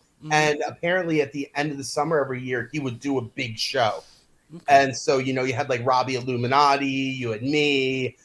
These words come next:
Speaker 2: uh, Bro Keller, a couple other people all up there. It was really fun.
Speaker 1: Cool, cool.
Speaker 2: So he's getting ready to book me again. And then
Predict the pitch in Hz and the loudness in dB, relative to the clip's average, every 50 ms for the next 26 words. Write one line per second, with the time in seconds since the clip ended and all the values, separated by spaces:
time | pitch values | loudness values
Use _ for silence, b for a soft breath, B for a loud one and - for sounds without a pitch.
0 | b b b _ _ - 120 117 117 113 113 117 - _ _ - - - _ _ | b b b _ _ -2 0 2 2 2 0 -4 -8 _ _ -20 -20 -20 _ _
1 | _ - - 165 170 156 147 - - 170 160 151 151 151 147 143 139 139 - - | _ -6 4 6 6 6 6 6 2 2 4 6 6 6 4 4 2 0 2 2
2 | 180 175 156 156 151 151 156 147 - 143 139 113 127 131 120 110 - 135 127 127 | 0 2 2 2 2 2 2 0 0 -4 -8 -6 -4 -4 -4 -2 2 4 6 6
3 | 123 120 135 135 135 - 147 120 117 117 110 120 139 185 226 214 233 294 339 370 | 6 6 4 2 2 0 0 2 2 0 0 -2 -2 -4 -4 -4 -4 -2 -2 -2
4 | 294 - - 202 254 175 151 117 101 98 - - 262 330 359 339 127 107 - _ | -2 -2 -2 -2 -2 -2 -2 -4 -6 -8 -10 -10 -8 -8 -8 -8 -10 -12 -14 _
5 | _ - 285 302 - - - 190 175 175 170 160 135 - - - - 180 185 185 | _ -16 -14 -12 -10 0 4 6 6 6 6 4 2 -4 -8 -12 -10 -8 -8 -8
6 | - - - - 127 117 - 170 165 170 170 175 170 170 170 160 151 - - 170 | -8 -10 -12 -16 -12 -2 0 0 2 2 4 4 4 4 4 2 0 0 0 -2
7 | 170 - 170 160 147 147 139 143 156 165 170 170 151 139 135 131 131 127 123 123 | -4 -4 -4 -4 -4 -2 -2 -2 -2 -2 0 0 -2 0 0 -2 -2 -2 -6 -10